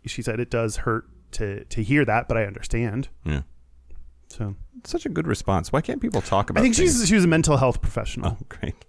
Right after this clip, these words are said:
Speaker 1: Like, I, I, yeah, it was, like, one of those things. It's like being honest about, like, "This hurts, but I get it," and, you know, like,
Speaker 2: You should only have mental health professionals as friends. This is a good
Speaker 1: Okay, the problem with that,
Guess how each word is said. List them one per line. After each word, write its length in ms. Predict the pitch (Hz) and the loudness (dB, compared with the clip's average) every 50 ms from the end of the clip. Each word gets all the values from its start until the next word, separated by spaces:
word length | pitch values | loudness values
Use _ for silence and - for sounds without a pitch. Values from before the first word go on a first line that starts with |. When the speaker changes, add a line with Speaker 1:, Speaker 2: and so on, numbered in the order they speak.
| _ _ | _ _
Speaker 1:
Like, 200 | - 175 214 - | 2 2 4 6
I, 260 | 220 214 196 214 247 240 | 6 4 4 4 4 4
I, 80 | 214 | 4
yeah, 300 | 226 170 160 143 110 101 165 | 4 6 4 4 4 4 4
it 60 | 185 | 4
was, 140 | 196 175 151 | 6 6 6
like, 120 | 196 175 | 6 6
one 120 | 165 190 190 | 6 6 6
of 60 | 180 | 6
those 160 | 180 180 - - | 6 6 6 6
things. 200 | 180 175 170 143 | 4 4 4 2
It's 120 | 143 - | 2 2
like 240 | 156 135 127 - - - _ _ _ _ _ _ _ _ _ - 107 - - 165 | 2 2 2 2 -4 -16 _ _ _ _ _ _ _ _ _ -12 -10 -8 -4 0
being 180 | 131 185 170 151 | 2 4 6 6
honest 260 | 151 156 165 170 - | 6 6 6 6 4
about, 180 | - 160 147 131 | 4 4 4 6
like, 180 | 143 156 - | 4 4 2
"This 180 | 139 190 190 - | 2 2 2 4
hurts, 260 | - 208 190 190 - | 4 4 4 4 2
but 140 | - - 175 | 2 4 4
I 80 | 170 156 | 4 4
get 220 | 135 180 208 185 | 6 6 6 6
it," 200 | 143 160 196 190 | 6 6 4 4
and, 240 | - 143 143 139 139 - | 4 4 4 4 2 2
you 120 | 175 175 151 | 4 4 4
know, 160 | 123 104 120 | 4 4 2
like, 200 | 127 123 120 - | 2 0 -2 -4
Speaker 2:
You 80 | 123 - - - - | -8 -10 -10 -12 -12
should 220 | - - - 110 - - | -12 -14 -14 -12 -8 -4
only 220 | 101 95 98 117 131 | -4 -2 -2 -4 -6
have 180 | 123 123 123 | -6 -6 -6
mental 260 | 123 85 78 - - | -4 -6 -6 -4 -6
health 180 | 104 98 101 - | -6 -6 -6 -6
professionals 500 | - 101 - - - 85 - - - - | -8 -10 -12 -10 -10 -10 -10 -10 -12 -10
as 120 | 113 123 - | -10 -10 -12
friends. 380 | - - - 160 165 - - - | -12 -8 -6 -6 -6 -6 -8 -8
This 180 | - - - - | -8 -8 -6 -6
is 120 | 143 - | -6 -6
a 40 | 156 | -4
good 120 | 151 226 220 | -2 0 2
Speaker 1:
Okay, 260 | 190 226 196 143 - - - - - | 4 4 4 4 2 -2 -8 -10 -4
the 200 | 151 151 220 220 | 2 4 4 4
problem 560 | 226 - - 233 247 262 277 254 156 147 143 | 4 4 4 6 6 6 6 6 4 4 4
with 160 | 139 135 123 - | 4 2 2 2
that, 380 | 135 123 117 117 120 131 - | 2 2 4 4 2 0 -2